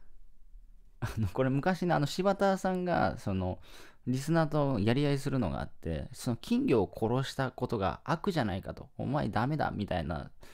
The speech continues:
そのリスナーさんとやり合いするのがあるんですけど、その途中で出てくるのは、「ウィキペディアに書いてあります。ウィキペディアに書いてあります。」で、柴田さんが、「お前はウキ、ウィキペディアに書いてればいいのか」みたいなね。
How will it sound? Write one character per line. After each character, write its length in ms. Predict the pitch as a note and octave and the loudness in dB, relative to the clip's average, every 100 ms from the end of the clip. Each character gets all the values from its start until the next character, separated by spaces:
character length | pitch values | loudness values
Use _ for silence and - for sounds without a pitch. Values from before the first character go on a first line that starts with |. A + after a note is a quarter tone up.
| - - - | -20 -12 -4
そ 80 | |
の 100 | D#3+ | 0
リ 120 | D3 D3 | 0 -2
ス 120 | D3+ | 0
ナ 100 | D3 | 0
ー 20 | |
さ 100 | D3 | 0
ん 40 | |
と 60 | A#2+ | 0
や 140 | F#2+ | 0
り 120 | G2 A#2+ | 2 0
合 60 | |
い 40 | A2 | 0
す 100 | A2+ | -2
る 60 | |
の 100 | F#2+ | -2
が 80 | E2 | -2
あ 60 | D#2+ | -4
る 80 | |
ん 80 | D#2 | -6
で 80 | - | -12
す 100 | - | -12
け 80 | - | -10
ど、 240 | E2+ E2+ - - - - - - | -8 -8 -10 -16 -18 -16 -16 -8
そ 100 | - | -6
の 80 | G#2+ | -2
途 140 | D3+ | -2
中 200 | - F3 | 0 2
で 140 | F3 | 2
出 120 | F3 E3 | 2 2
て 80 | |
く 60 | G2+ | 0
る 20 | |
の 80 | F2 | 0
は、 60 | - | 0
「ウ 40 | G2 | 2
ィ 120 | A#2+ | 2
キ 160 | - | 2
ペ 160 | D#3+ E3+ | 2 4
デ 120 | C3+ | 4
ィ 60 | G#2 | 2
ア 40 | |
に 100 | E2+ F#2+ | 2 0
書 100 | A#2+ | -2
い 60 | |
て 80 | F2+ | -2
あ 40 | |
り 80 | D2+ | -6
ま 140 | D2+ D#2 | -8 -14
す。 160 | - - | -12 -6
ウ 40 | |
ィ 60 | A#2 | -6
キ 140 | - | -2
ペ 120 | F3 | 0
デ 120 | D#3+ G2+ | 2 0
ィ 20 | |
ア 20 | |
に 80 | E2 | -2
書 100 | A2 | -2
い 40 | G#2 | -2
て 80 | - | -4
あ 40 | |
り 60 | A#1 | -6
ま 160 | C#2 | -8
す。」 100 | - - | -8 -4
で、 100 | G#2+ | -2
柴 220 | - B2 B2 | 0 0 2
田 160 | A#2+ | 0
さ 100 | A#2 | 0
ん 80 | A2+ | 2
が、 220 | A2+ F2 - - - - - - | 2 2 -4 -20 -20 -20 -6 2
「お 40 | |
前 200 | G#3 C4+ | 4 6
は 100 | B3 | 6
ウ 140 | G#3+ G#3 | 4 0
キ、 180 | - | 0
ウ 280 | C#4+ C4+ G3+ | 0 0 -2
ィ 20 | G#3 | 0
キ 140 | C4 | 0
ペ 180 | C4+ C4 | 2 4
デ 80 | A3 | 4
ィ 20 | |
ア 40 | |
に 100 | D3 | 4
書 80 | F3+ | 4
い 60 | G#3 | 4
て 80 | D3 | 4
れ 60 | |
ば 220 | G#2 G2 G2 | 4 2 2
い 60 | |
い 100 | B2 | 2
の 80 | D3 | 2
か」 140 | D2 - | 0 -2
み 60 | - | -2
た 80 | |
い 60 | - - - | -2 -4 -4
な 80 | |
ね。 120 | G#2 | -4